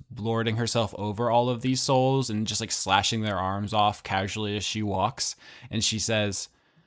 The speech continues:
"Once, a very long time ago, Lady Nim — well, we didn't call her that at the time, but Nim and I, we were angels." Does that surprise you?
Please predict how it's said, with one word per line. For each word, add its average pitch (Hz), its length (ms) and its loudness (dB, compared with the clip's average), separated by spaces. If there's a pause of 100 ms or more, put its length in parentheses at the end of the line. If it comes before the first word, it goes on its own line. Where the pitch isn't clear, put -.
(500)
"Once, - 640 2 (400)
a 120 100 -2
very 123 420 2
long 104 340 -2
time 101 340 -4
ago, 90 440 -6 (400)
Lady 139 300 2
Nim — 113 500 0 (240)
well, 104 420 0
we 120 80 -4
didn't 107 220 -4
call 110 260 -2
her 101 160 -4
that 98 200 -4
at 95 60 -10
the - 80 -16
time, 101 440 -8 (400)
but 131 140 -4
Nim 147 320 4
and 123 140 -2
I, 107 460 -2 (800)
we 135 120 2
were 127 280 2
angels." 107 960 -2 (1160)
Does 131 120 -4
that 127 180 0
surprise 147 480 0
you? 160 220 -4